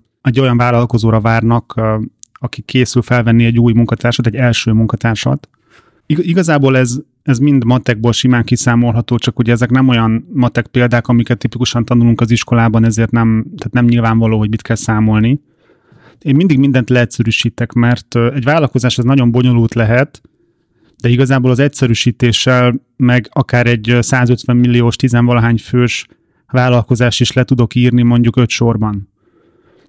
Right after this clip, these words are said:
Csak ezt sokan nem tudják kezelni, mert azt mondják, hogy „fú, hát ez túl leegyszerűsíted, ez így nem jó, biztos valamit nem látunk”.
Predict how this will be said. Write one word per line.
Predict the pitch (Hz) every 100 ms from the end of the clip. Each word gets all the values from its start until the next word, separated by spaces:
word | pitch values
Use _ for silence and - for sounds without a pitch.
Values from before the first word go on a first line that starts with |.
| _ -
Csak | 131 120
ezt | 127 -
sokan | 143 131
nem | 127 131
tudják | 123 123 120 117
kezelni, | 131 117 123 123
mert | 117
azt | 127 -
mondják, | 123 113
hogy | 113
„fú, | - 131
hát | 110
ez | 117
túl | - 127 120
leegyszerűsíted, | 123 - 123 120 - 120 123
ez | 113
így | 113
nem | 117 120
jó, | 120 120 120
biztos | 120 - 120
valamit | 123 113
nem | - 117
látunk”. | 120 117 - 143 156